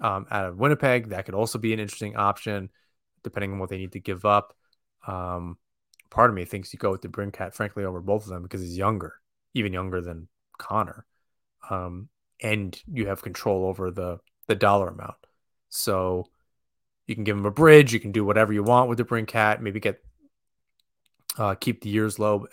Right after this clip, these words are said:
A A V high, see what, see what happens getting to the island. Can he get back to that thirty plus goal pace that he was on for two seasons? Um, it was, geez, almost, a,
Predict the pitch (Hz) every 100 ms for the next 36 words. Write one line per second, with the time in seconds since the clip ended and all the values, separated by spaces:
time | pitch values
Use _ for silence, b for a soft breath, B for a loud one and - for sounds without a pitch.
0 | - 113 98 90 120 123 117 107 104 113
1 | 98 98 - - 110 101 104 - 95 104
2 | 92 90 95 104 107 104 101 b b b
3 | - 101 98 - 104 107 - 104 104 -
4 | 110 104 - 101 - 110 92 110 98 98
5 | - b b - 104 95 98 101 - 101
6 | 104 - 98 98 95 92 - _ _ _
7 | _ - 98 92 92 92 90 - _ _
8 | _ _ - 101 _ - 113 95 101 107
9 | 104